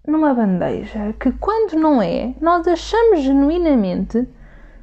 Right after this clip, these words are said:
que temos razão para reclamar. E, e, e atenção, isto dos slides é só, é só um exemplo. Outro exemplo é os professores que não gravam as aulas. Quer dizer, para já já temos aulas online, que é uma coisa moderna e que,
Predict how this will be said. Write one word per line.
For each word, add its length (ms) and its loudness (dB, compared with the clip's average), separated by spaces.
que 40 -16
temos 240 2
razão 360 2
para 140 0
reclamar. 600 0
E, 60 2
e, 600 0
e 40 4
atenção, 420 -2
isto 160 -8
dos 120 -2
slides 300 0
é 100 2
só, 300 0
é 80 -4
só 160 -2
um 100 0
exemplo. 400 0
Outro 220 2
exemplo 480 0
é 160 2
os 120 -2
professores 380 -4
que 120 -4
não 120 2
gravam 340 0
as 160 2
aulas. 1000 2
Quer 120 -2
dizer, 280 -2
para 380 -2
já 100 2
já 200 2
temos 220 0
aulas 260 0
online, 520 0
que 140 -6
é 20 2
uma 140 0
coisa 220 2
moderna 600 0
e 140 0
que, 680 2